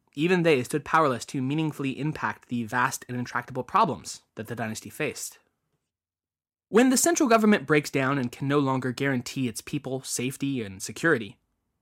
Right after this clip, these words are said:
it is natural that they will seek it out in whatever form that might take, and seek to display their displeasure and suffering to a seemingly uncaring bureaucracy.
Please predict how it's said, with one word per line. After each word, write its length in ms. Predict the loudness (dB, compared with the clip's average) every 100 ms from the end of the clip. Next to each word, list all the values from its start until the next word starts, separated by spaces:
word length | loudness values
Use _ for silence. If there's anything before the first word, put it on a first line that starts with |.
| _
it 140 | 0
is 140 | 2 2
natural 360 | 4 4 2 0
that 120 | 0
they 100 | 0
will 80 | 0
seek 260 | -2 -2
it 60 | 0
out 200 | 0 -2
in 120 | -4
whatever 260 | -2 -2 -4
form 400 | -4 0 2 0
that 140 | -4
might 200 | -8 -10
take, 340 | -8 -8 -8 _ _ _ _ -8
and 140 | -6
seek 220 | -4 -6
to 80 | -6
display 300 | -10 0 0
their 100 | 2
displeasure 540 | -2 -2 2 2 0 -4
and 160 | -4 -2
suffering 460 | -2 -2 -4 -4 -8 _
to 100 | -8
a 40 | -6
seemingly 420 | -2 0 0 -2
uncaring 480 | -2 -4 -4 -8 -8
bureaucracy. 640 | -8 -6 -6 -6 -12 -16